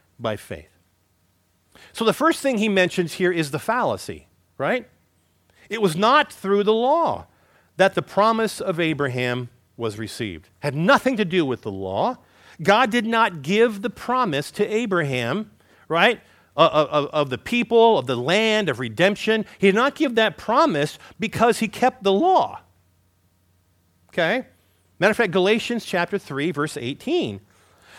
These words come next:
It says, "For if the inheritance depends on the law, then it's no longer depending on a promise."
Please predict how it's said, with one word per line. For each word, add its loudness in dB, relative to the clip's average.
It -2
says, 2
"For 0
if 2
the -2
inheritance -4
depends -2
on 0
the 0
law, -2
then 2
it's -6
no 4
longer 0
depending -2
on -2
a -4
promise." -6